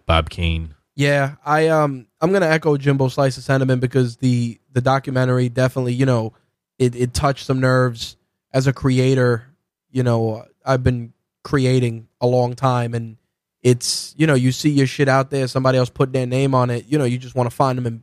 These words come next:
Speaker 2: and beat the fuck out of them.
Speaker 1: And,
Speaker 2: So
Speaker 1: and just, just more so that he had the money
Speaker 2: Yep.
Speaker 1: to, to help out Bill while he wasn't in good health.
Speaker 2: Yep.
Speaker 1: And he fucking
Speaker 2: He
Speaker 1: let
Speaker 2: coulda paid him a
Speaker 1: he
Speaker 2: check on the D L and
Speaker 1: he
Speaker 2: just
Speaker 1: fucking let that guy fucking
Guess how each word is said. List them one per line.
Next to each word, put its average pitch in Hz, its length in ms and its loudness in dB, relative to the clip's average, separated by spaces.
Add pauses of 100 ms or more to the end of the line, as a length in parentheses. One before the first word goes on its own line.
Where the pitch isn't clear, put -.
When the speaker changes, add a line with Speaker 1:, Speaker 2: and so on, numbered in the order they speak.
Speaker 2:
and 120 180 -8
beat 135 180 2
the 117 100 -10
fuck 127 260 -4
out 113 140 0
of 113 80 -10
them. 117 140 -14
Speaker 1:
And, 113 100 -20
Speaker 2:
So 113 380 2
Speaker 1:
and 95 140 -6
just, 104 260 -2
just 110 200 0
more 107 220 2
so 101 300 2
that 87 300 0
he 101 180 -6
had 110 260 0
the 90 100 0
money 87 680 0
Speaker 2:
Yep. 143 160 0 (480)
Speaker 1:
to, 90 460 2 (160)
to 92 120 -4
help 90 360 0
out 95 360 0
Bill 82 500 -2 (320)
while 85 240 -2
he 85 180 -4
wasn't 85 560 -2
in 87 160 -6
good 87 180 0
health. 87 540 0
Speaker 2:
Yep. 156 160 0 (200)
Speaker 1:
And 90 80 -8
he 101 100 2
fucking 123 340 -2
Speaker 2:
He 104 60 2
Speaker 1:
let 110 100 2
Speaker 2:
coulda 180 140 0
paid 170 200 -2
him 151 120 -4
a 123 40 -2
Speaker 1:
he 151 100 0
Speaker 2:
check 160 260 0
on 143 140 0
the 135 60 -2
D 139 240 0
L 135 220 2
and 127 80 -2
Speaker 1:
he 185 60 2
Speaker 2:
just 127 180 -6
Speaker 1:
fucking 180 320 -2
let 143 240 0
that 107 220 -2
guy 113 240 -4
fucking 90 600 -4